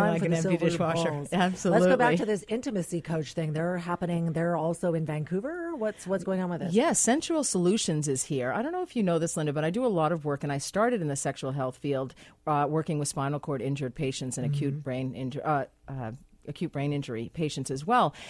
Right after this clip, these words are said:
Speaker 2: Currently, I'm working on the cardiovascular autonomic control in acute spinal cord injury study. I do expert witness report work for lawyers who are defending clients who have sustained a traumatic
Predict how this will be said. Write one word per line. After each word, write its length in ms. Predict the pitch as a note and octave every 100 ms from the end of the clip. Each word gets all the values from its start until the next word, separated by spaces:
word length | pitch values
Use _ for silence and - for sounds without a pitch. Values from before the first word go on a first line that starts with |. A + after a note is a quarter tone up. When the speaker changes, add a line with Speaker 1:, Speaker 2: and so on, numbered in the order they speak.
| -
Speaker 2:
Currently, 340 | - G#3 G3+
I'm 140 | F3 D#3
working 260 | D3+ D#3+
on 80 | C#3+
the 60 | C#3
cardiovascular 760 | - D#3 D3 C3+ C3+ - C3+ B2+
autonomic 420 | C#3 C#3+ C3+ C3
control 600 | - D3+ - F3 E3 D#3
in 100 | C#3+
acute 320 | E3 - D#3
spinal 300 | - C#3+ C#3
cord 180 | C3+ C#3
injury 320 | C3 C#3 C3
study. 460 | B2+ - A#3+ A3+ A3+
I 60 | D#3
do 180 | D3 C#3
expert 400 | D#3+ F3+ - E3
witness 400 | C#3+ E3 D#3 -
report 400 | C#3 - F#3 F3+
work 200 | E3 D#3+
for 140 | - D3
lawyers 480 | D#3+ F#3+ F3+ F3
who 100 | E3
are 60 | D3+
defending 420 | C3+ - F3 E3
clients 460 | C#3+ E3 D#3 D#3 -
who 60 |
have 100 | D3+
sustained 460 | - C#3 - D#3+ D#3
a 20 |
traumatic 480 | D3 D#3 D3 D3 -